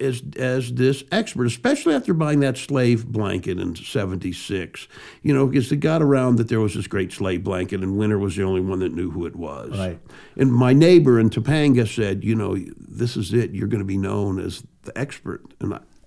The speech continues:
Speaker 1: didn't mean, I didn't even know what it meant when
Speaker 2: Yeah.
Speaker 1: he said it. I realized later, a little later in life,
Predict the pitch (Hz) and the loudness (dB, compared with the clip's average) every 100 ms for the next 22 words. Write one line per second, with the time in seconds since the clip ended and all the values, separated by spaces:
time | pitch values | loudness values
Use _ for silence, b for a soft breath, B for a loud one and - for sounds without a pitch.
0 | - - - - - - - 87 160 - | -20 -16 -14 -14 -20 -18 -14 -14 -14 -14
1 | - 73 - - 82 82 82 113 90 85 | -14 -14 -16 -16 -16 -14 -10 -8 -6 -8
2 | - 78 - - 110 123 139 107 92 87 | -10 -14 -16 -6 2 6 6 4 -2 -8
3 | - - 117 143 160 110 104 90 - B | -12 -10 0 4 4 4 0 -2 -8 B
4 | B B 165 147 151 135 110 104 101 | B B 6 8 8 8 6 4 0